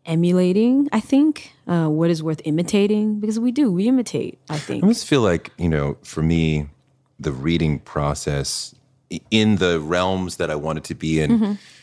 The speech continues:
Speaker 2: each book would be like turning on a light
Speaker 1: Mm-hmm.
Speaker 2: in a dark room
Speaker 1: Mm-hmm.
Speaker 2: and start to be able to see,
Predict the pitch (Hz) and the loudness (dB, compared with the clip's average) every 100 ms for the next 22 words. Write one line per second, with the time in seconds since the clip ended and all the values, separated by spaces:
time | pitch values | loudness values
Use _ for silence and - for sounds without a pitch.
0 | _ _ _ _ - 135 151 - 101 101 | _ _ _ _ -4 -2 -2 -2 -2 -2
1 | 95 87 80 73 - - 95 90 82 76 | -4 -4 -4 -6 -8 -2 0 2 0 -2
2 | 69 76 78 - 208 196 180 85 71 80 | -2 -4 -4 0 2 2 0 -2 -2 -2
3 | 76 73 78 71 65 67 185 185 85 78 | -2 -2 -2 -2 -2 -2 -2 -2 -4 -4
4 | 87 80 - 78 76 - 78 73 71 | -4 -4 -4 -6 -6 -6 -4 -4 -8